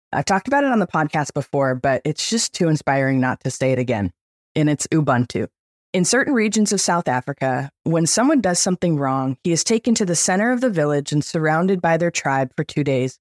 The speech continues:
while they speak all the good that that person has done. They believe each person is good, yet sometimes we make mistakes, which is really just a cry for help. They unite in this ritual to encourage the person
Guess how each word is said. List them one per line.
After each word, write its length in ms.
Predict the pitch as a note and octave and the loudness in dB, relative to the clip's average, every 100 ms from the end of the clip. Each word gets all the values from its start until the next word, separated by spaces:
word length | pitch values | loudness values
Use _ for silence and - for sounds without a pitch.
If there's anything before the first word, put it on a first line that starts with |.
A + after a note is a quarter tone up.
| _ _ _ | _ _ _
while 100 | F#3 | 0
they 80 | F#3+ | 2
speak 280 | F#3+ G3 F3+ | 2 0 -2
all 300 | E3+ A3+ C4+ | 2 2 4
the 100 | C4+ | 2
good 420 | A3 F3 F3+ F3+ E3+ _ _ - | 2 2 2 0 -2 _ _ -10
that 100 | E3 | -2
that 160 | D#3 - | -2 0
person 320 | D#3 - D3+ | -2 0 0
has 120 | C#3+ | 0
done. 340 | C#3 B2 B2 - _ _ - | 0 -2 -2 -6 _ _ -2
They 120 | F3+ | 0
believe 360 | F#3+ A#3 A#3 G#3 | 2 2 2 0
each 240 | A#3 B3 - | 0 -2 0
person 360 | G#3+ G#3+ A#3 | 0 2 2
is 140 | A3+ F3+ | 0 0
good, 320 | D#3+ D#3 D3+ | 0 2 2
yet 180 | D#3 - | -2 0
sometimes 540 | F3+ F3 F#3+ F3 - | 0 0 2 0 0
we 100 | E3 | 2
make 260 | C#3+ B2+ C#3 | 2 0 -2
mistakes, 460 | C3 - D3+ D3 _ _ _ _ - | -4 -2 -6 -6 _ _ _ _ -4
which 180 | F3 E3+ | -2 0
is 140 | C#3 | 0
really 240 | D#3+ E3+ | 2 2
just 200 | D3+ D3 | 0 -2
a 60 | D#3 | -4
cry 300 | - C#3 C3 | -2 0 0
for 180 | - B2+ | -2 -4
help. 260 | - A#2 - _ _ _ _ _ _ | -4 -6 -6 _ _ _ _ _ _
They 120 | F#3+ G3 | 0 4
unite 500 | G3 F3+ F3+ A3 G#3+ | 4 4 4 2 2
in 80 | G#3 | 2
this 220 | G#3 - | 2 0
ritual 400 | D#3+ - D#3+ D3+ | -4 0 0 0
to 160 | - | 0
encourage 580 | D3 C#3 - F#3 G3 F#3+ | 0 0 0 2 2 0
the 100 | G3+ | -4
person 520 | - D#3 D3 D3 C#3 | -2 -2 -2 0 -2